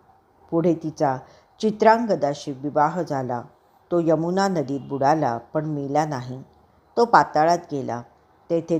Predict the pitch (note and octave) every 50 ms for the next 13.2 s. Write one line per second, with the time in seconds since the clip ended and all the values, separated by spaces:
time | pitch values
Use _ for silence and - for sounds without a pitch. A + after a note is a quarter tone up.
0 | D#3+ D#3+ D#3 - - - G#3+ G#3 G#3 E3+ D3+ - - D3+ D3 D3+ D3 C#3+ C3 -
1 | E3 F3+ F#3 - - C3+ B2 A2+ B2 A#2+ B2 D3 - - _ - - - D#3+ D#3
2 | D#3 - - G3 F3+ - D3 C#3+ C#3 C#3 C#3 - C3+ C3+ C3+ C3+ C3+ C3+ D3+ D3+
3 | D3 E3+ F#3 - - D3+ - - - - C3 C3 C3 C3 B2 - C3+ B2+ A#2+ A#2
4 | A#2+ A2+ F#2+ - _ _ _ _ _ _ _ _ _ _ _ _ _ - - G3
5 | G3+ A3 A#3+ C4 B3+ - C4 - - F#3 D3+ C#3 - D3+ D3 - - D#3+ D3+ D3
6 | D#3 D3 C#3 C#3 D#3 D#3 C#3+ C3 C3 - - - D3 C#3+ D3+ D3+ C#3 C3+ D#3+ F#3
7 | - D#3+ C3 C3 B2+ - - B2+ B2+ A#2+ B2+ - _ _ _ _ _ _ _ _
8 | _ _ _ _ _ - - - A#3 G#3+ A#3+ B3 B3 B3 B3 A#3+ A#3 - B3 A#3
9 | - D#3 E3 E3+ F#3 F#3+ F#3+ E3 D#3 C#3+ C#3 C#3+ D3 D3 C#3 C#3 D3 C#3+ C3 C3
10 | C#3 - - _ _ - - - F#3 F3 F3 F#3+ G3+ G#3+ G#3 G#3 E3 C#3+ C3+ C3+
11 | B2+ B2+ C3+ C3 - - - E3+ E3+ - - - G#3 G#3 A3+ G#3+ - E3+ D3 B2+
12 | B2+ D3+ C#3+ B2+ B2 - C#3 B2+ - D3 C#3 C#3 C#3 - - D3+ C#3 B2+ C3+ B2
13 | A#2+ A#2 A#2+